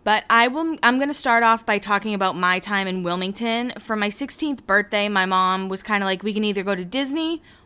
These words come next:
or we can go to this One Tree Hill charity basketball game." And I chose the charity basketball game. I'm almost twenty-nine and still have never been to Disney, but I did get to meet the cast of One Tree Hill, so, I mean, I'll take One Tree Hill over Disney any day. Now, when we landed,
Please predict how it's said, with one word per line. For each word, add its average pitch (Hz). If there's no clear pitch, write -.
or 226
we 220
can 226
go 208
to 196
this 190
One 196
Tree 196
Hill 185
charity 175
basketball 160
game." 165
And 180
I 175
chose 180
the 180
charity 190
basketball 180
game. 180
I'm 185
almost 214
twenty-nine 233
and 214
still 214
have 208
never 208
been 240
to 285
Disney, 240
but 214
I 214
did 214
get 233
to 247
meet 226
the 247
cast 240
of 269
One 277
Tree 302
Hill, 349
so, 214
I 226
mean, 240
I'll 220
take 269
One 254
Tree 262
Hill 262
over 254
Disney 262
any 277
day. 131
Now, 254
when 294
we 339
landed, 220